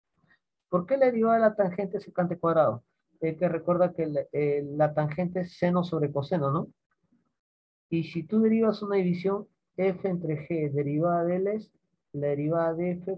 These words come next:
por g menos f por la derivada de g sobre g al cuadrado, ¿no? Entonces, derivo, derivada del seno, coseno, por la función que está abajo, coseno,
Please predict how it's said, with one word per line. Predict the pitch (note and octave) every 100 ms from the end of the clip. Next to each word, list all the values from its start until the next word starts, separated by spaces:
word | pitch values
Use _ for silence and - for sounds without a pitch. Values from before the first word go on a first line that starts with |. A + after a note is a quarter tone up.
| -
por | F#3 F3+
g | - G3+ G#3
menos | F3 D3+ D3 -
f | E3+ E3 F3+
por | - C#3+
la |
derivada | D3 D3 E3 E3
de |
g | - F#3 F3+
sobre | - C#3+ C3+
g | -
al | C#3 C#3
cuadrado, | A#2+ G#2+ F#2
¿no? | B2+ F3 _ _ _ _ _ _ _
Entonces, | - B2+ C3+ C#3+
derivo, | E3 A#3+ A#3+ A#3+
derivada | E3+ F#3+ A3 A#3+
del | A3+ G#3+
seno, | A3+ A3 A3 A#3+ _
coseno, | C#3+ B2+ C3 - D#3+ D#3+ E3 D#3 C3+ A2+ A#2 _ _ _ _ _ _ _ _ _ _ -
por | B2
la | G#2+ G2+
función | A#2+ C3 C3
que |
está | C3+ C#3
abajo, | C3+ A#2 A2+
coseno, | A2+ A2+ A#2 C#3 D3 D3 B2+ G#2+